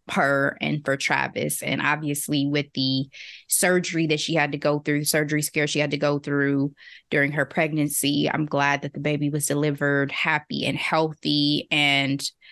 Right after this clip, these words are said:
obviously we'll see more in the future 'cause, you know, they can't not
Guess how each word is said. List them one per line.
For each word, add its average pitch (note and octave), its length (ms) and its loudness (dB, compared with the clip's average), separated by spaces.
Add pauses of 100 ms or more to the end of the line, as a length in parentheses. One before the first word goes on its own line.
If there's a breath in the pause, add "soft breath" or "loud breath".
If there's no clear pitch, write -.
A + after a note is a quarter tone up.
(400 loud breath)
obviously A3 500 4
we'll G3+ 180 4
see A3 220 4
more G#3+ 240 6
in G#3+ 80 4
the A3 60 0
future A3 420 2
'cause, F3+ 180 2
you G3+ 80 4
know, F#3+ 120 4
they F3+ 120 2
can't G#3 480 0
not G3 300 2